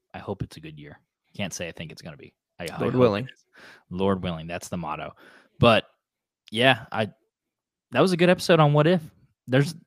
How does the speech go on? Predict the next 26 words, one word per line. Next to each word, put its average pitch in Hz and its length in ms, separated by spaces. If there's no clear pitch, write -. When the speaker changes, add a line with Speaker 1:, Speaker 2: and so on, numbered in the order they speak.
Speaker 1:
you 139 120
can 196 100
only 269 160
talk 240 200
about 226 180
what 185 160
if 170 120
so 147 200
much 117 340
Speaker 2:
<laughs> - 60
Speaker 1:
because 110 340
Speaker 2:
There's 143 180
Speaker 1:
you 135 120
know 143 100
Speaker 2:
a 135 40
lot 139 180
of 139 80
what 139 180
ifs, 143 260
but 110 280
only 117 200
so 117 200
many, 110 340
so 131 240
many, 120 320
uh, 104 400